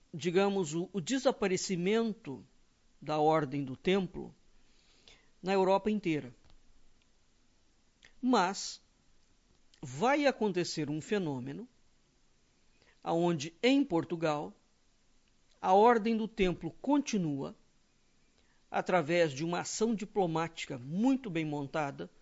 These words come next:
do rei Dom Dinis, e a Ordem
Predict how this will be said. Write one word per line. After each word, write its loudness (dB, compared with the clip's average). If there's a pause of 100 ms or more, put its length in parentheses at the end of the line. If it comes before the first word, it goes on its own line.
(640)
do -2
rei 4
Dom 0
Dinis, -6 (1200)
e 2
a 6
Ordem 4